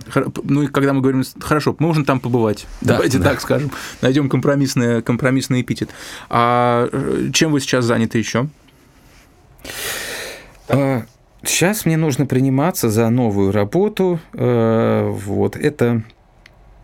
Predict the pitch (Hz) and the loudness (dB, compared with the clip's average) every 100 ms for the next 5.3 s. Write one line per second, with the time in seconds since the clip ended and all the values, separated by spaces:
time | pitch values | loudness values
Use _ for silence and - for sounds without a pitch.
0 | - - - - - - - - - - | -20 -20 -16 -12 -12 -14 -16 -16 -12 -6
1 | 110 107 104 104 120 139 135 127 110 - | 0 2 2 4 2 2 0 0 0 0
2 | 98 - 104 101 95 101 92 104 117 185 | -2 0 0 0 0 0 0 2 2 0
3 | - 147 143 131 101 101 123 101 101 98 | -2 0 2 0 -2 0 0 0 2 2
4 | 90 - - 123 110 117 110 - 147 139 | 0 -4 -2 0 2 2 0 -2 0 -2
5 | 127 131 98 | -6 -6 -6